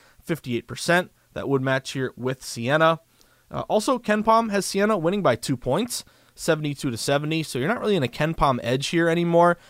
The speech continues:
but he does have Siena winning the game, which is why I'll, I'll be looking toward the money line here. Siena at minus one sixty-five. Uh, also, <clears throat> we have Siena playing very well at home. They're eight and three at home this season, and they're eleven and four in conference play. So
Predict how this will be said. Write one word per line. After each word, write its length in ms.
but 80
he 60
does 180
have 160
Siena 260
winning 280
the 80
game, 320
which 160
is 100
why 140
I'll, 200
I'll 120
be 100
looking 260
toward 200
the 80
money 200
line 220
here. 320
Siena 360
at 180
minus 360
one 140
sixty-five. 880
Uh, 140
also, 500
<clears throat> 360
we 100
have 100
Siena 320
playing 280
very 200
well 300
at 160
home. 360
They're 100
eight 100
and 120
three 160
at 60
home 200
this 120
season, 400
and 80
they're 120
eleven 340
and 120
four 360
in 140
conference 440
play. 280
So 320